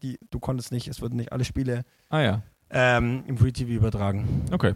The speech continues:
Speaker 2: ja gut, dann ist es halt so.
Speaker 1: Ja.
Speaker 2: Ja, bei uns, wir hatten ja im Zweifel noch, äh, S R F und, äh, O R F und da, äh, wird dann auch alles gezeigt.
Speaker 1: Schweizer?
Speaker 2: Ja, so ist es. So,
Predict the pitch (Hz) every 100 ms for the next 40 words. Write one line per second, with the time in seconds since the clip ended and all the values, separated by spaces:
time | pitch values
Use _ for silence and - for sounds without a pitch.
0 | 107 104 95 - - 110 101 98 104 101
1 | 107 110 110 - 123 110 - - - -
2 | - - - - - - _ _ - 98
3 | 85 107 107 - 110 107 110 98 101 -
4 | 98 107 95 98 - 101 98 98 104 113
5 | 98 - - 95 92 98 - - - 117
6 | - 127 123 113 120 - - - 104 98
7 | 95 98 90 - - - - 104 98 95
8 | 92 101 - - - 117 - - 427 -
9 | - _ 107 98 _ _ _ - 95 101
10 | 92 - - - - - - - - 175
11 | 254 123